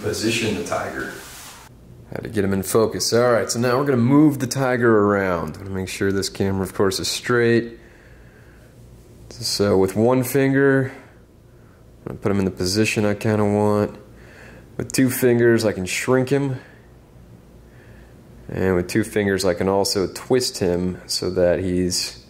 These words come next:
facing, you know, wherever we want him to face, basically. But we wanna bring him a little center more. Twist him that way. Move him up just a little bit.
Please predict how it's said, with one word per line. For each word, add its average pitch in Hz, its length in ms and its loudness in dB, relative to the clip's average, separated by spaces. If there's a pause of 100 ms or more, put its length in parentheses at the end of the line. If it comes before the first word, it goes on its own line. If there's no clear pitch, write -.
(720)
facing, 92 920 -2 (1040)
you - 80 -6
know, 87 120 0
wherever 90 240 4
we 87 60 6
want 87 200 2
him 73 60 -4
to - 60 -8
face, 87 340 0
basically. - 640 -4 (680)
But - 280 -4 (440)
we 113 120 -4
wanna 117 220 2
bring 98 340 0
him 98 220 0
a 90 100 0
little 95 220 0
center 98 540 -2
more. 95 640 0 (1200)
Twist - 300 -12
him 107 240 -6
that 104 380 -2
way. 95 920 -2 (1800)
Move 120 260 -14
him - 60 -8
up - 120 -10
just - 280 -12
a - 60 -8
little 50 220 -4
bit. 50 440 -4